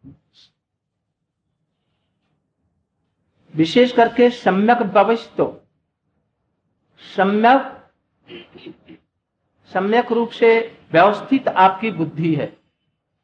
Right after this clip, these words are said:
हे राजन, वासुदेव कथा के लिए जो प्रश्न है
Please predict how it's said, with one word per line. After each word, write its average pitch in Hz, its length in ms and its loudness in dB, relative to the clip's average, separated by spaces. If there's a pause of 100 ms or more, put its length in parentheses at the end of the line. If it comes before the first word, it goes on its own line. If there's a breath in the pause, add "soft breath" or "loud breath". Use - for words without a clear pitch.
(2500)
हे 175 80 2
राजन, 202 560 2 (600)
वासुदेव 202 480 2
कथा 190 720 -2 (500)
के 196 160 0
लिए 190 560 -4 (1040)
जो 202 260 -4
प्रश्न 143 420 -4
है 190 560 -4